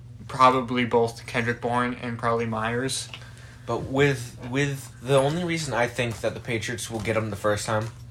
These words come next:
Speaker 2: is because with the Patriots defense and their morale right now,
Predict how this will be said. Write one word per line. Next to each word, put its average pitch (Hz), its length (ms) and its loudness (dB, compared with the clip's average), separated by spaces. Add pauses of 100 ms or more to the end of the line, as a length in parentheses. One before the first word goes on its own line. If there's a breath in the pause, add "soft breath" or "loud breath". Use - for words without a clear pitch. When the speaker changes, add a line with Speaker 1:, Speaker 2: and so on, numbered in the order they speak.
(440 loud breath)
Speaker 2:
is 120 160 -2
because 120 640 0 (360 loud breath)
with 123 680 0
the 120 180 6
Patriots 143 560 0
defense 127 460 4
and 117 140 2
their 113 80 6
morale 107 440 8
right 110 180 6
now, 120 300 4